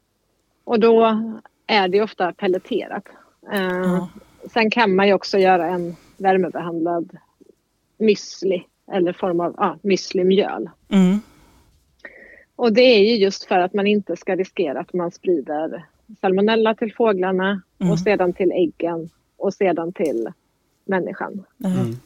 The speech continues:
Speaker 2: Ja, precis.
Speaker 3: Men hur, hur
Speaker 2: Ja.
Speaker 3: lever man upp till den lagen om man ser spannmål? Är det undantaget från det?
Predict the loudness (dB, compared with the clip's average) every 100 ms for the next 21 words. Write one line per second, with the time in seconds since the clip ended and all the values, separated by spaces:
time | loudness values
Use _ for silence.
0 | _ -14 -8 -8 -8 -10 -10 -12 -18 -20
1 | _ _ -20 -8 0 4 4 4 2 4
2 | 4 4 4 4 2 0 -2 0 2 2
3 | 2 0 -2 -4 -2 0 0 -2 -4 -4
4 | 0 2 2 0 2 2 4 2 0 -2
5 | -2 -4 -6 -4 -4